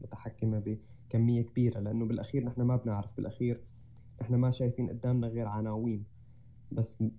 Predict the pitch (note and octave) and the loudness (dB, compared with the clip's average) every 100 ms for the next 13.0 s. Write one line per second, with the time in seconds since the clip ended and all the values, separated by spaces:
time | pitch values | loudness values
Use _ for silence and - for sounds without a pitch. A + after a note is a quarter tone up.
0 | - - - - G#2+ A#2 A#2+ B2+ C#3 B2+ | -12 -18 -14 -8 -2 0 2 2 2 2
1 | B2+ B2 C3 F#2+ - - G2 G2 - G2+ | 2 0 -2 -2 -4 -4 -8 -8 -6 -4
2 | - A#2+ A#2+ B2+ B2 A#2 G2+ G#2 G#2 G#2 | -2 -2 -2 0 2 2 0 -4 -2 -4
3 | G#2 - - - - - - - - - | -6 -10 -20 -20 -20 -20 -20 -20 -20 -20
4 | - - - A#2+ A#2 A#2+ B2 C3 D#3 D3+ | -20 -20 -4 0 0 0 -2 -2 -2 -4
5 | C3+ C3+ - C3+ C#3 A2+ A2+ A#2 B2 C3 | -6 -6 -2 0 0 -2 -4 -2 -2 -2
6 | B2 B2 A#2+ B2+ B2+ - A#2+ A#2 B2 A#2+ | -4 -6 -4 -4 -6 -6 -6 -4 -4 -2
7 | A#2 A2+ A#2 A#2 A#2 A2 - - - A#2 | 0 0 0 0 -2 -2 -6 -16 -12 -8
8 | A2 G#2+ - - - - - - - - | -6 -6 -10 -14 -18 -20 -20 -20 -18 -14
9 | - - - A2+ A2+ G#2+ - - G#2+ - | -14 -14 -10 -6 -4 -4 -6 -8 -6 -4
10 | A#2+ A#2 A2 G#2+ - - - - - - | -2 0 0 -2 -8 -20 -20 -20 -20 -20
11 | - - - A#2+ A2 A2 - - - - | -20 -16 -10 -6 -6 -8 -10 -16 -20 -20
12 | - - - B2 A#2+ A#2+ - A2+ A2 A2 | -20 -16 -2 2 4 2 0 -2 -2 -8